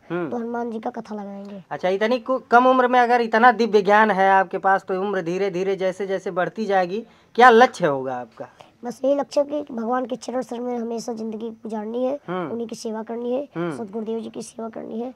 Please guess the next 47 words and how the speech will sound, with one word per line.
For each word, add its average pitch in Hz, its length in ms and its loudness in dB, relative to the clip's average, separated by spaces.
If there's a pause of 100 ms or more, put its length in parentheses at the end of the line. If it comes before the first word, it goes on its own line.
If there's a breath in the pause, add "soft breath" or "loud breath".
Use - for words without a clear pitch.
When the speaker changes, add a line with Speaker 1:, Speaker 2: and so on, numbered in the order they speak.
Speaker 1:
हम्म। 165 240 -6
Speaker 2:
गुरु 214 160 -10
माता 208 300 -14
की 220 80 -14
सेवा 214 280 -14
करनी 226 300 -8
है 226 80 -6
बस। 196 360 -16
Speaker 1:
हम्म, 151 240 -10
क्या 208 180 6
बनना 202 280 2
चाहेंगे 180 400 -2
आगे 139 220 -4
जा 127 140 -6
करके? 117 340 -16 (320)
Speaker 2:
भगवान 233 300 -4
के 285 60 -4
सेवक 254 320 -4
हैं, 311 100 2
भगवान 247 260 -2
के 240 80 -10
सेवक 233 320 -8
ही 302 140 -4
रहेंगे। 196 400 -10 (100)
Speaker 1:
हम्म। 139 440 -10
Speaker 2:
जी। 95 140 -14 (280)
Speaker 1:
अच्छा, 170 260 -2
अगर 202 180 0
कोई 220 200 -2
परिस्थितियां 208 680 -2
आती 208 280 4
हैं, 196 380 0 (260)
चुनाव 190 300 6
उनाव 196 220 4
लड़ना 190 300 4
पड़े, 185 220 -2
तो 180 120 -6
क्या 180 160 -4
चुनाव 175 340 0
लड़ेंगे? 180 300 -4
Speaker 2:
उस 277 280 -4
समय 277 200 -2
तब 262 200 -6
देखा 262 240 -2
जाएगा, 254 280 -2
क्योंकि 277 300 -2
हम 262 420 -4